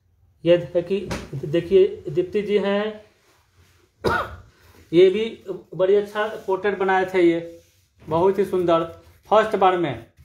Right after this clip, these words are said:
इन्होंने बनाया था, मज़ा आ गया था। इसीलिए अगर हम ऐसे कुछ आर्ट लेकर आते हैं और बोलते हैं कि ये चीज़ आप, आप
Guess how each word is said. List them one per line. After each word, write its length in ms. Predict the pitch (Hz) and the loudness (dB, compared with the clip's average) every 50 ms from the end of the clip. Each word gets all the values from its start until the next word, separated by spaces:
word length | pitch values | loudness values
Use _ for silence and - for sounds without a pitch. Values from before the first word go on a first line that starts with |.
| _ _ | _ _
इन्होंने 300 | 165 156 165 175 180 180 | -6 -4 -2 -2 -2 -2
बनाया 360 | 170 170 165 165 170 185 185 | -2 -2 0 0 2 2 0
था, 200 | 190 190 196 196 208 240 262 - - - _ _ _ _ _ _ - - - - _ _ - 143 | 0 0 0 0 0 0 -2 -6 -14 -20 _ _ _ _ _ _ -20 -20 -20 -20 _ _ -10 -6
मज़ा 340 | 147 156 175 185 190 196 180 | -2 0 2 4 4 4 4
आ 60 | 160 | 4
गया 180 | 147 151 135 120 | 2 0 -4 -4
था। 200 | - - 117 117 - _ _ _ _ _ _ _ _ _ _ _ _ _ _ _ _ _ _ _ - - - - _ _ _ _ _ _ - - - - _ - - - - - - - - - - - - - - - - - - - - _ _ _ _ _ - - | -6 -10 -16 -18 -18 _ _ _ _ _ _ _ _ _ _ _ _ _ _ _ _ _ _ _ -20 -20 -20 -20 _ _ _ _ _ _ -20 -20 -20 -20 _ -20 -20 -20 -20 -20 -20 -20 -20 -20 -20 -20 -20 -20 -20 -20 -20 -20 -20 -20 -20 _ _ _ _ _ -18 -2
इसीलिए 260 | - - 190 196 202 | 2 4 4 6 4
अगर 140 | 190 202 190 | 4 2 0
हम 200 | 185 196 196 190 | 0 0 -2 -2
ऐसे 220 | 180 175 - 196 | -2 -2 -4 -4
कुछ 180 | 202 208 190 - - - | -4 -4 -6 -4 -2 0
आर्ट 240 | 170 180 - 175 | 0 0 0 0
लेकर 280 | 190 180 196 190 202 185 | 0 0 2 2 2 2
आते 300 | 175 170 175 - 208 202 | 2 2 2 0 -2 -2
हैं 440 | 190 175 185 190 208 247 262 - - - _ - - - - _ _ _ - | -2 -2 -4 -4 -4 -6 -8 -12 -18 -20 _ -20 -20 -20 -20 _ _ _ -10
और 120 | 139 135 | -8 -6
बोलते 340 | 131 131 151 170 170 170 208 | -2 0 0 0 2 2 2
हैं 160 | 214 208 202 | 2 2 0
कि 60 | 196 | 2
ये 120 | 202 196 190 | 2 2 2
चीज़ 240 | 190 - 202 190 190 | 2 0 -2 0 0
आप, 380 | 180 185 - - - - - - | 0 -2 -6 -12 -20 -20 -10 -4
आप 280 | 151 147 147 143 - | -2 -2 -2 -4 -6